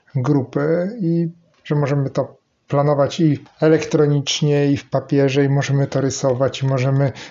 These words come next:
baz grać, i możemy, e, robić to w sposób estetyczny i trochę mniej estetyczny. Ważne, e, żeby to nam pomagało w tym zarządzaniu czasem,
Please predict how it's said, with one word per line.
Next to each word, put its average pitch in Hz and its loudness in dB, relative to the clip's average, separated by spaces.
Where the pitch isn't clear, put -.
baz 127 2
grać, 135 -2
i 151 0
możemy, 135 0
e, 131 0
robić 131 -2
to 131 -2
w - -10
sposób - -6
estetyczny - 0
i 139 2
trochę 139 -2
mniej 135 0
estetyczny. 151 -2
Ważne, 143 0
e, 135 0
żeby 135 -2
to 151 0
nam 143 0
pomagało 147 2
w - -
tym 127 -6
zarządzaniu 131 -4
czasem, 139 -2